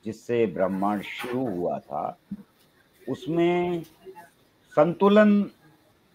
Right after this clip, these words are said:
कहना कि बना हुआ है या नहीं बना हुआ, ये गलत होगा,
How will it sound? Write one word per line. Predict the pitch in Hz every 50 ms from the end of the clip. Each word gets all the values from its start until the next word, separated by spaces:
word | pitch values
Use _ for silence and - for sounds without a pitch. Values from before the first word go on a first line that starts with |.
| - 392 - _ _ _ _ _ _ _ _ _ 196 311 - - - 160 - - _ _ _ _ - - -
कहना | 151 147 160 165 165 175 170 165
कि | 135 131 160
बना | 127 95 113 117 123 139
हुआ | 147 147 143 131 135 139 135 135 135
है | 131 131 127 127 127 127
या | 120 110
नहीं | 101 101 107 110 131 147 147
बना | 127 127 117 117 117
हुआ, | 113 110 107 110 110
ये | 113 113 113 104
गलत | 90 87 76 69 - - _
होगा, | - - _ - - -